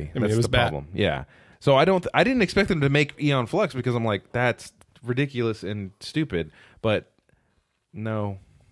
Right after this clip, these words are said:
Speaker 2: And she didn't even play her right. It's just weird.
Speaker 1: Yeah.
Speaker 2: It, they should never made, just
Speaker 1: No.
Speaker 2: never, some things should never be, some things should never be made into live action.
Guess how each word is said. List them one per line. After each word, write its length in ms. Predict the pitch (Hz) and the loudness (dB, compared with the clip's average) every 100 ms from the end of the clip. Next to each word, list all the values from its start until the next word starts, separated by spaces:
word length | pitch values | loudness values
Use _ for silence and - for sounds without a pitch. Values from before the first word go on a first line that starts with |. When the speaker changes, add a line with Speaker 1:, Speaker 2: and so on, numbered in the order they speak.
| _ _ _ | _ _ _
Speaker 2:
And 160 | - 110 | -12 -10
she 100 | 143 | -6
didn't 140 | 139 | -4
even 140 | 113 95 | -4 -2
play 180 | 98 87 | -2 0
her 80 | |
right. 260 | 87 85 - - | 0 -2 -6 -6
It's 220 | 120 - | -8 -8
just 140 | 90 | -12
weird. 140 | 87 107 | -4 -2
Speaker 1:
Yeah. 120 | 90 - _ _ _ _ | -2 -8 _ _ _ _
Speaker 2:
It, 160 | - 113 | -12 -6
they 60 | 123 | -4
should 160 | 117 | -4
never 180 | 98 80 | -6 -6
made, 200 | 78 73 _ | -10 -12 _
just 140 | - - | -16 -12
Speaker 1:
No. 100 | 320 | -12
Speaker 2:
never, 120 | 277 | -12
some 160 | - 277 | -4 -2
things 160 | 302 254 | -2 -2
should 120 | 247 | -2
never 200 | 254 254 | 0 0
be, 220 | 254 233 - | -2 -4 -8
some 280 | - 185 220 | -2 -2 0
things 380 | 180 160 160 - _ _ | 0 0 -4 -8 _ _
should 240 | - 117 | -6 -4
never 300 | 113 139 147 | 2 2 4
be 120 | 143 | 2
made 280 | 135 120 113 | 2 2 2
into 240 | 98 107 107 | 0 -6 -4
live 280 | 92 92 90 | 0 0 0
action. 440 | 85 - 64 | -4 -6 -12